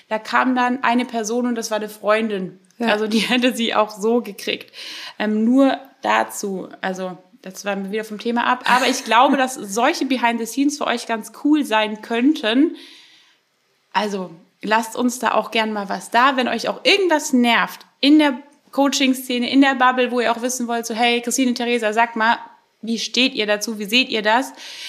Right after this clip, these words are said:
Speaker 1: Wenn euch auffällt, dass wir irgendwann mal sowas sagen sollten
Speaker 2: Da
Speaker 1: in
Speaker 2: dürft
Speaker 1: diese
Speaker 2: ihr uns
Speaker 1: Richtung,
Speaker 2: auch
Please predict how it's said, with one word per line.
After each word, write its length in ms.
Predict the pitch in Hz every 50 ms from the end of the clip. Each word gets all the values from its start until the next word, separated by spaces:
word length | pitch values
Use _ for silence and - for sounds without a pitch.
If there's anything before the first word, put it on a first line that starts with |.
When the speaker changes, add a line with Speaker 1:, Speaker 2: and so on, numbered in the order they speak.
| - -
Speaker 1:
Wenn 240 | - 240 254 262 -
euch 320 | - 233 233 233 - - -
auffällt, 360 | 247 262 277 277 269 226 226
dass 280 | 240 233 - 214 208
wir 340 | 240 277 330 381 - - -
irgendwann 500 | 240 294 285 277 269 - - 233 233 233
mal 220 | 220 220 214 214 220
sowas 380 | 240 240 214 214 214 208 -
sagen 400 | - 208 208 214 214 208 214 208
sollten 640 | 190 185 214 233 285 311 339 320 - - 208 202 208
Speaker 2:
Da 80 | 226 208
Speaker 1:
in 60 | 196
Speaker 2:
dürft 220 | 214 240 233 196 -
Speaker 1:
diese 100 | 208 220
Speaker 2:
ihr 80 | 131 175
uns 80 | 214 190 -
Speaker 1:
Richtung, 80 | -
Speaker 2:
auch 220 | - 208 196 196